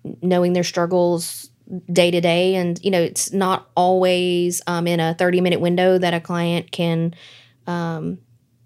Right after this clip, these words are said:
be triggered and, and really show up and kind of explain to us what's going on. So there's just something about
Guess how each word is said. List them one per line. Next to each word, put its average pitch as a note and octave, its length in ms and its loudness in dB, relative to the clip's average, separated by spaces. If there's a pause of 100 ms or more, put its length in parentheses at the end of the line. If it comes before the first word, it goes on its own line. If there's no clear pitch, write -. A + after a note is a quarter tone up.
(120)
be F3 140 0
triggered F3+ 540 2
and, E3+ 180 2
and F3 180 0
really E3+ 400 2
show F3 280 2
up F3+ 260 2
and E3+ 220 0
kind E3+ 160 -4
of E3+ 80 -2
explain E3+ 340 -2
to F3 80 -2
us E3+ 120 -4
what's - 160 -2
going E3+ 340 -2
on. E3+ 240 -2
So F3 180 -4
there's F3 240 -2
just B3 160 -4
something G3 320 -2
about F3 380 0